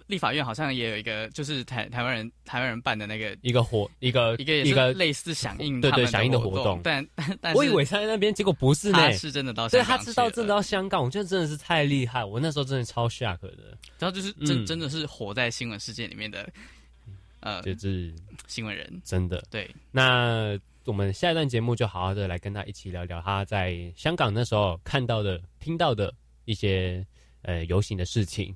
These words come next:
Speaker 1: 嗯。
Speaker 2: 那
Speaker 1: 那我们这，节目，节目到这边，我们先就是为大家进一段歌曲，是，呃，二零一四年灭火器乐团他们创作的《岛屿天光》。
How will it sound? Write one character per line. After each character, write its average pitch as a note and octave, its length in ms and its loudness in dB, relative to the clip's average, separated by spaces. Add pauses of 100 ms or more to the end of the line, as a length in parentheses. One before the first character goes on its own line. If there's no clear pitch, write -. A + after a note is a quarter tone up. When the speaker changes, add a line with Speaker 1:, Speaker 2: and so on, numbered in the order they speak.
Speaker 1:
嗯。 A2+ 140 -8 (120)
Speaker 2:
那 D3+ 260 2
Speaker 1:
那 D3+ 180 0
我 C3 160 -2
们 A2 260 -6
这， - 120 -14 (100)
节 B2+ 140 -2
目， C#3+ 120 -2 (100)
节 C#3 120 -4
目 C#3+ 100 -2
到 D#3 100 0
这 D3+ 100 -6
边， D3+ 140 -2
我 C3+ 40 -2
们 G#2+ 120 -2
先 B2 480 2
就 C#3+ 100 -10
是 B2+ 220 -4
为 A#2+ 220 -2
大 A2+ 140 -4
家 A2 500 -2 (440)
进 D3+ 160 -2
一 A2+ 60 -2
段 A#2+ 240 -2
歌 A2+ 240 -8
曲， - 300 -10
是， G#2+ 720 -8 (500)
呃， G2 180 -12
二 C#3+ 160 -8
零 G#2+ 180 -8
一 A2+ 60 -10
四 B2+ 240 -6
年 G#2 320 -10
灭 B2 260 -6
火 - 180 -14
器 A#2+ 260 -6
乐 A2+ 160 -6
团 E2+ 320 -8 (120)
他 A#2 120 -12
们 G#2+ 360 -10 (480)
创 B2+ 200 -6
作 B2 160 -4
的 G2+ 280 -6 (120)
《岛 B2 160 -4
屿 A2 60 -10
天 A2 220 -12
光》。 A2 240 -6